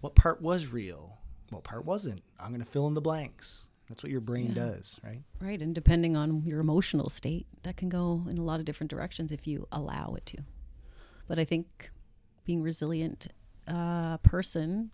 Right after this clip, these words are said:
Speaker 2: gives you sometimes the option to not allow those things to bother your mind. You can sort of choose.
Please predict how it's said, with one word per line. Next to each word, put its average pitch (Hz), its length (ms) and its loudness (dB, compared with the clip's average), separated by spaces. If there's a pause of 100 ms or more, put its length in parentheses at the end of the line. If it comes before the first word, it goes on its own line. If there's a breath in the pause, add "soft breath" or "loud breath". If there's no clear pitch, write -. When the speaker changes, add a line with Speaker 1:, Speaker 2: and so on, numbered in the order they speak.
Speaker 2:
gives 156 300 -6
you 165 220 -2 (520 loud breath)
sometimes 175 500 0
the 180 160 0
option 170 540 -2 (120)
to 165 260 -2
not 156 300 -4 (140)
allow 147 300 -4
those 95 260 -8
things - 280 -8
to - 80 -8
bother - 260 -10
your - 160 -8
mind. - 400 -12 (280)
You 165 80 -10
can 147 200 -14 (140)
sort 147 180 -10
of - 80 -12
choose. - 520 -12